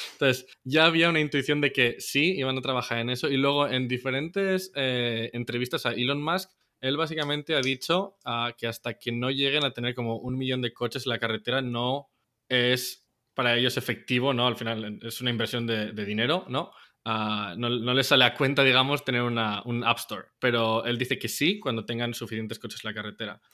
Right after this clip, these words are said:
Lo bueno es que el ritmo que fu-, que va Tesla, el año que viene ya tiene un millón de coches en la carretera.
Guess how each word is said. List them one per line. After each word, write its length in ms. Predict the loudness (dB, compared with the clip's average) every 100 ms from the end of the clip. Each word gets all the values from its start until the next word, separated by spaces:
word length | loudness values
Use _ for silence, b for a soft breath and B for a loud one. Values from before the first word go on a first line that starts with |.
| _
Lo 160 | 0 2
bueno 180 | 2
es 80 | 2
que 100 | 2
el 60 | 2
ritmo 280 | 2 0 -2
que 100 | -4
fu-, 220 | -4 -6
que 80 | 0
va 180 | 0
Tesla, 340 | 0 0 2 2
el 80 | 2
año 160 | 0 2
que 100 | 4
viene 260 | 4 4
ya 160 | 2 2
tiene 160 | 2
un 60 | -2
millón 220 | 0 0
de 80 | -2
coches 260 | -6 -8 -4
en 60 |
la 80 | -2
carretera. 580 | 0 -2 -2 0 0